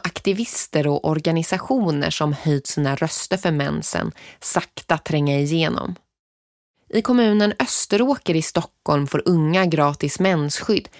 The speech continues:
efter att elever på en gymnasieskola klagat över höga kostnader. Och i Skottland får studenter och kvinnor med låg inkomst också gratis mensskydd.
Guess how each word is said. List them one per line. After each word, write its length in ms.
efter 280
att 140
elever 560
på 180
en 100
gymnasieskola 1080
klagat 800
över 160
höga 480
kostnader. 720
Och 80
i 40
Skottland 720
får 120
studenter 800
och 120
kvinnor 420
med 180
låg 280
inkomst 840
också 360
gratis 540
mensskydd. 640